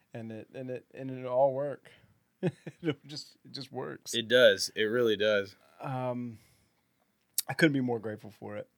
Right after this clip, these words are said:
Speaker 1: And I, and I know that anytime that I lead a workout, that's ultimately, eh, I get that gratitude,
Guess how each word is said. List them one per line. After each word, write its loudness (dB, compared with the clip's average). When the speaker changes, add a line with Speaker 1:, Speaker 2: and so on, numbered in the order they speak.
Speaker 1:
And -6
I, -4
and -8
I -6
know -4
that -2
anytime -6
that -6
I -4
lead -10
a -12
workout, -10
that's -10
ultimately, -10
eh, -4
I -12
get -12
that -6
gratitude, -16